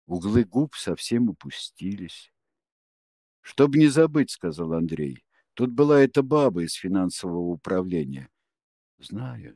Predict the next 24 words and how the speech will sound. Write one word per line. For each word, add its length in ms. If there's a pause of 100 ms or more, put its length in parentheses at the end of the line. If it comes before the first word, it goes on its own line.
(120)
тихо 260
сказал 440
Варейкис, — 680
«дочка». 480 (1040)
«Да. 600 (520)
Так 180
вот, 240 (220)
я 240
не 100
возражаю». 640 (1160)
«Кихаде», — 580 (400)
не 140
то 160
спросил, 560
не 220
то 600
приговорил 580
Варейкис. 680 (420)
«Нет, 260
думаю, 540 (340)
лучше 400
к 80
расчётчикам». 840 (800)
«Хорошо», — 420